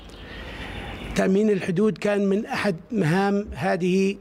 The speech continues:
الاتفاقات وهذه ال-، المعاني ال-، القريبة من بعض. مكافحة الجريمة العابرة ومكافحة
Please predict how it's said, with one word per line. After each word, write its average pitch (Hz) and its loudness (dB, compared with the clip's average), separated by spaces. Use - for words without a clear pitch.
الاتفاقات 170 0
وهذه 170 2
ال-، 160 2
المعاني 175 2
ال-، 170 0
القريبة 175 2
من 170 4
بعض. 143 0
مكافحة 170 2
الجريمة 175 4
العابرة 180 2
ومكافحة 165 0